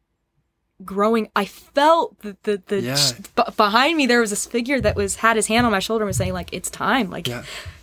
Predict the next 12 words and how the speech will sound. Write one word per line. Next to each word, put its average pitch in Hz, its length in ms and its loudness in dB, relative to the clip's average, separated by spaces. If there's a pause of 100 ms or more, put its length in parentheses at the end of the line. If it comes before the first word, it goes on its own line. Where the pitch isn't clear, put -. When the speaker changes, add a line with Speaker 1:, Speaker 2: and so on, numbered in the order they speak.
(100)
Speaker 1:
you 202 140 -2
gotta 202 240 4
go." 190 560 0
And 214 160 0
so 208 400 2 (280)
there 240 120 4
was 262 100 2
some 466 160 4
truth 233 280 -2
in 320 100 -2
that, 392 280 -2
like, 208 300 0